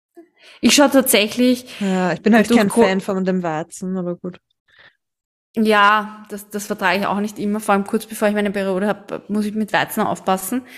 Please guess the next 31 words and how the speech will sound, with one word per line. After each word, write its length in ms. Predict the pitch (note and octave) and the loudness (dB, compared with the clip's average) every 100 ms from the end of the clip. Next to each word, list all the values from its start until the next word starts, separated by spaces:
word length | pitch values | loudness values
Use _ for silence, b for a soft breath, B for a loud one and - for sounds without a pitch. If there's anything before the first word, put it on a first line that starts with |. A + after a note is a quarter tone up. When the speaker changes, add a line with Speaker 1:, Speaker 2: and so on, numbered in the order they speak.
| B | B
Speaker 1:
Sonst 240 | B A3+ G#3+ | B -2 0
stört's 320 | A3 G3+ G#3 | 0 0 0
mich 120 | A3 | -4
eigentlich 260 | G3+ G#3 G3 | -4 -2 0
nicht. 320 | A#3 D4 - _ _ _ - | 0 -2 -8 _ _ _ -8
Speaker 2:
Mhm. 500 | F#3+ F3+ G#3+ G#3+ _ _ A#3+ | -6 -2 -4 -4 _ _ -6
Speaker 1:
Also 160 | A3 | -4
ist 100 | G#3+ | -4
echt 220 | A3 A3 - | -4 -4 -2
arg. 180 | G#3 - B B B B - | -2 -4 B B B B -12
Also 180 | G#3+ G#3 | -8 -6
kurz 220 | G#3 A#3+ | 0 -2
bevor 260 | A#3+ A#3+ A3 | -2 0 0
ich 80 | A3 | 2
meine 140 | G#3+ | 0
Periode 420 | G#3+ G3+ F#3+ G3 | 0 0 0 2
hab, 160 | A3 G#3 | 0 0
merke 260 | F#3+ F#3 G#3 | -2 -4 -6
ich, 60 | |
dass 160 | G#3 G#3 | -10 -10
ich 100 | G#3 | -4
manche 280 | F3 G3 G3 | -2 -2 -4
Sachen 320 | F3+ F#3+ G3 | -4 -2 0
nicht 160 | F#3 F#3+ | -2 -4
vertrage 420 | G3+ G#3 F#3+ G3+ | -4 0 2 0
und 140 | F#3+ | -2
sonst 300 | F#3+ F#3 F#3 | -2 -2 -4
ist 100 | G3 | -8
es 60 | - | -6
eigentlich 280 | - F#3 F#3+ | -6 -6 -4
wurscht. 380 | F#3+ F3+ - | -2 -2 -8